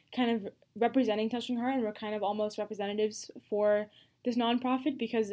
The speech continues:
whenever we talk to our friends or our family, we're always saying, "Hey, I, I know you like golfing. Why don't you come out to our golf tournament?" Or, "I know you really enjoy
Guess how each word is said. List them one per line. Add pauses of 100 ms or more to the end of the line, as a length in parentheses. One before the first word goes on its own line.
whenever (300)
we
talk
to
our
friends
or
our
family,
we're
always
saying, (440)
"Hey,
I, (120)
I
know
you
like
golfing.
Why
don't
you
come
out
to
our
golf (180)
tournament?" (360)
Or,
"I
know
you
really
enjoy